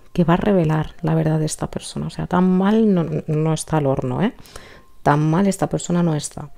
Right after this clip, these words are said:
Para empezar. Y lo segundo es que tú aún así a lo mejor quieres estar, bueno,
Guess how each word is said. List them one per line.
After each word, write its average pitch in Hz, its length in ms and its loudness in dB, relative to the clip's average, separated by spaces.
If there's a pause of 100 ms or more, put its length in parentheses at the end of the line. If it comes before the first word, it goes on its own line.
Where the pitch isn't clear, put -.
(460)
Para 175 220 4
empezar. 202 600 -2
Y 175 120 0
lo 196 140 4
segundo 185 540 2
es 180 140 -6
que 180 140 -4
tú 175 180 0
aún 180 220 2
así 175 260 -2
a 175 40 0
lo 175 60 0
mejor 170 580 -2
quieres 175 320 0
estar, 175 560 2
bueno, 185 440 2